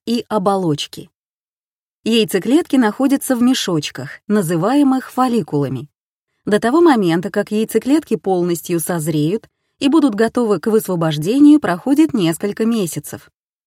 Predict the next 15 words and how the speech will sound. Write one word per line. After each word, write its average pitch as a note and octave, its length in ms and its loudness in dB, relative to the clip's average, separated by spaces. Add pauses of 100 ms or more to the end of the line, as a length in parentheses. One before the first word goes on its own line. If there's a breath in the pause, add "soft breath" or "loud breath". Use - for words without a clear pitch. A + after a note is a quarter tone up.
(340)
Овуляция G3+ 840 -2
означает G#3+ 640 -4
начало A#3 600 -2
лютеиновой G3+ 800 -2
фазы E3 420 -6
цикла, E3 520 -6 (420)
которая D#4+ 380 0
напоминает A#3+ 760 0
кинопробы A#3 800 -2
в G3+ 60 -8
Голливуде. A3 680 -2 (580)
Сначала D4+ 560 -2
у G3+ 140 2
вас E3 300 -4
несколько A3+ 800 -4